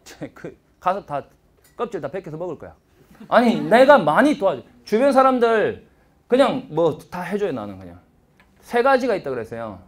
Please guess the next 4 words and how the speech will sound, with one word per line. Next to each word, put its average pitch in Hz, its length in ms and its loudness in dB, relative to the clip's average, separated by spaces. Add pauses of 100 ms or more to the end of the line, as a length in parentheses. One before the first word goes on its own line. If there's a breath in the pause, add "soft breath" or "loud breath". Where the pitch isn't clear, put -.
(420)
사람은 135 580 -4 (260)
심리학자들이 147 520 -6
하는 143 180 -12
말이거든요. 120 560 -8